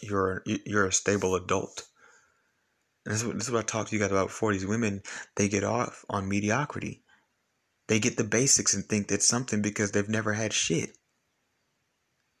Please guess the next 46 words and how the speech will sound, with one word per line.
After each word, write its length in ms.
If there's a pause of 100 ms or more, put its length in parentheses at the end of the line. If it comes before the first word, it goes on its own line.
(1400)
You 200
know, 100
and 100
it's 120
sad. 560
This 220
is 60
what 120
black 260
men 100
have 100
to 60
deal 240
with. 520 (260)
Women 320
with 100
this 160
mentality. 760 (720)
I 120
think 160
I 40
talked 260
about 180
it, 80 (380)
talked 240
to 60
you 60
guys 140
about 180
this 120
the 140
other 120
day 440
in 120
the 80
episode 300
about 420
white 280
women 260
and 100
white 220
men 220
that 200
date 220
black 280
people. 360